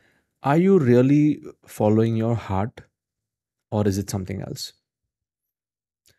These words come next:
Are you doing what you're doing right now because you really wanted to do it, or because somebody else has influenced you to do it?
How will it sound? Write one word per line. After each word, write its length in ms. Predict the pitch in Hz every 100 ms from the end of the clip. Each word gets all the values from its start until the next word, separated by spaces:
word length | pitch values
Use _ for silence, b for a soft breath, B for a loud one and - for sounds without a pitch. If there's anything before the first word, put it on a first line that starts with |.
| -
Are 100 | 117
you 100 | 127
doing 460 | 139 123 123 127 127
what 160 | 107
you're 100 | 107
doing 280 | 101 107 110
right 260 | 107 98 -
now 120 | 101
because 460 | 101 98 107 101 -
you 260 | 98 92 120
really 240 | 120 123
wanted 300 | 120 117 117
to 60 | 117
do 220 | 117 131
it, 160 | 127 - _ _ _ _ _ _
or 160 | - 107
because 340 | 98 104 104
somebody 320 | - 104 104 107
else 220 | 110 117
has 140 | 95
influenced 440 | 95 90 98 90 -
you 60 |
to 100 | 98
do 160 | 90 -
it? 160 | -